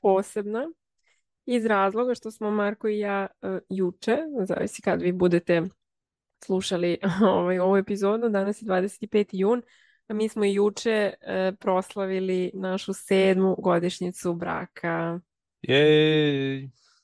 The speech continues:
Speaker 1: <laughs> I, e, eto, želimo da podelimo sa vama koliko nam je to važno i značajno i lepo i baš smo, o, kad smo seli danas da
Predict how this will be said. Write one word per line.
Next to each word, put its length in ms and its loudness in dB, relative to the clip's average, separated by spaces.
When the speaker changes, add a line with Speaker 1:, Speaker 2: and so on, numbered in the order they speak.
Speaker 1:
<laughs> 540 -8
I, 760 4
e, 160 -2
eto, 220 -2
želimo 320 0
da 80 -2
podelimo 640 -2
sa 180 -6
vama 540 -6
koliko 340 -2
nam 160 -2
je 80 -6
to 260 2
važno 540 2
i 140 0
značajno 680 -4
i 100 -4
lepo 420 0
i 80 2
baš 200 -2
smo, 420 -2
o, 440 -2
kad 140 -10
smo 140 -6
seli 480 -2
danas 560 -4
da 440 -8